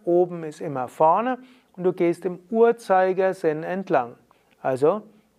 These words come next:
Dam, Dham, Nam, Tam, Tam,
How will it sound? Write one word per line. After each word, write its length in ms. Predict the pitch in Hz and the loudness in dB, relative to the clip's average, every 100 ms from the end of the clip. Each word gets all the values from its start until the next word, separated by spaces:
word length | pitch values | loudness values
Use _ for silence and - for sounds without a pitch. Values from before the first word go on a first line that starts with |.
| _ | _
Dam, 640 | 156 151 160 147 135 135 | 0 0 0 -4 -14 -8
Dham, 560 | 135 151 170 214 240 - - | -2 0 0 -2 -12 -16 -12
Nam, 480 | 151 147 180 240 247 - _ _ | -4 0 0 -4 -10 -16 _ _
Tam, 480 | - 185 165 139 131 _ _ - | 0 2 2 -6 -18 _ _ -4
Tam, 400 | 180 180 147 | 0 0 -2